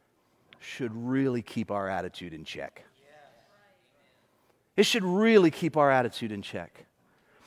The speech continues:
It would, it should really kind of help our understanding of what we put our hopes into and then how that gets expressed through our lives. He says in here, in these verses, that he is the one who has saved them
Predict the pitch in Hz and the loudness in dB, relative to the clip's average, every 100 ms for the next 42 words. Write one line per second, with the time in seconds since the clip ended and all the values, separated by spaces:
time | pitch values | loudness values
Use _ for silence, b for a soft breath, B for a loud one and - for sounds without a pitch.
0 | b b 302 294 226 247 240 226 294 226 | b b 6 8 4 2 2 4 2 6
1 | 233 285 262 180 240 214 - b b b | 8 10 8 8 8 8 6 b b b
2 | b - 277 277 - 214 226 214 220 214 | b 12 12 12 12 12 12 12 8 6
3 | 202 - - 254 247 226 202 175 180 247 | 2 0 2 6 8 8 6 8 12 12
4 | 240 220 240 226 202 196 254 262 160 - | 12 4 10 12 12 12 12 12 8 4
5 | 233 254 - 226 165 117 B B 214 254 | 6 6 4 2 2 0 B B 6 8
6 | 214 226 220 208 - 202 - - 262 254 | 10 10 10 6 0 -4 -4 6 6 6
7 | - 226 208 202 208 233 196 120 98 - | 4 10 12 12 12 12 10 6 -2 -16
8 | - - _ _ _ _ _ _ _ _ | -20 -20 _ _ _ _ _ _ _ _
9 | _ _ _ _ _ _ _ _ _ _ | _ _ _ _ _ _ _ _ _ _
10 | _ _ _ - 247 262 247 214 190 196 | _ _ _ 2 2 6 8 10 8 4
11 | 190 185 196 160 160 185 147 170 165 - | 2 4 6 6 4 2 4 4 4 0
12 | 117 104 123 127 123 247 240 165 165 165 | -8 -2 2 2 4 4 4 6 6 6
13 | 160 165 139 - 233 220 233 180 147 156 | 6 4 2 0 4 4 4 2 2 4
14 | 151 156 | 4 0